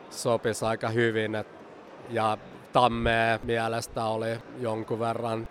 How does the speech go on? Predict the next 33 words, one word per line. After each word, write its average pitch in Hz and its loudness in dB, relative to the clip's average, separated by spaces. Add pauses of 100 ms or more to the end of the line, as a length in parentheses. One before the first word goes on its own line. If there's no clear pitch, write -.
(100)
käytetty 120 2
ja 117 4
alkoholi 160 4
kuitenkin 123 0
semmonen 117 -4
korkeampi, 110 0
että 107 -4 (240)
ei 107 -6
oo 113 -6
mikään 110 -4
tämmönen 110 -2 (100)
late 120 2
harvest 120 2
Rieslingi 117 0
tai 113 0 (160)
Jalhome 113 -2
Rieslingi 113 -2
kuitenkaan, 110 -2
että 107 -6 (440)
saa 120 -4
nähdä. 120 2
Ja 123 2
ei, 123 0
ei 120 -4
kyllä 120 -2
niinku 120 -2 (460)
Espanjasta 117 2
tuu 117 0
mitään 113 2
vastaavaa 113 0
mieleen, 110 2
että 110 -4
jos 110 2